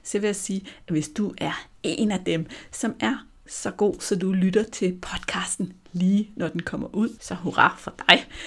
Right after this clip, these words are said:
Sådan en podcast har jeg også, jeg følger. Jeg bare glæder mig til, at der kommer den næste episode. Så kan du lige nøjagtigt nå det. Og hvad mener jeg så med det? Jeg mener, at gruppecoaching-programmet En gang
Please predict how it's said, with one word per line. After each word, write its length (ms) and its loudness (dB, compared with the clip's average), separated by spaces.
Sådan 240 2
en 100 0
podcast 500 0
har 140 0
jeg 100 2
også, 220 0
jeg 80 -6
følger. 280 0
Jeg 220 -6
bare 220 -6
glæder 320 6
mig 140 -4
til, 120 -6
at 40 -2
der 60 -4
kommer 200 -4
den 140 -2
næste 240 -2
episode. 520 -6
Så 140 -4
kan 120 -2
du 60 2
lige 420 2
nøjagtigt 540 -6
nå 260 0
det. 180 -8
Og 60 0
hvad 120 6
mener 220 2
jeg 100 -4
så 100 -6
med 100 -4
det? 320 -6
Jeg 100 2
mener, 360 -2
at 180 -4
gruppecoaching-programmet 1500 -4
En 220 -4
gang 320 -4